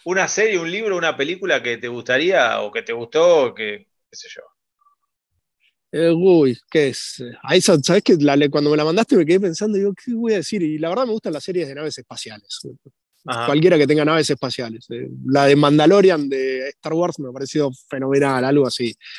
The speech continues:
Speaker 1: <laughs>
Speaker 2: Ese mundo de fantasía es otra
Speaker 1: Va por
Speaker 2: manera
Speaker 1: ahí.
Speaker 2: de desenchufarse, va por ahí, sí. Soy bastante nerd en eso.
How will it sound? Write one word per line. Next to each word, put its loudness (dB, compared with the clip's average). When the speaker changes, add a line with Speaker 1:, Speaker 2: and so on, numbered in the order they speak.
Speaker 1:
<laughs> -2
Speaker 2:
Ese 4
mundo 8
de 2
fantasía 2
es 0
otra 2
Speaker 1:
Va 0
por 2
Speaker 2:
manera 4
Speaker 1:
ahí. 0
Speaker 2:
de -6
desenchufarse, -6
va -8
por -6
ahí, -6
sí. -12
Soy 2
bastante 4
nerd 2
en -2
eso. -6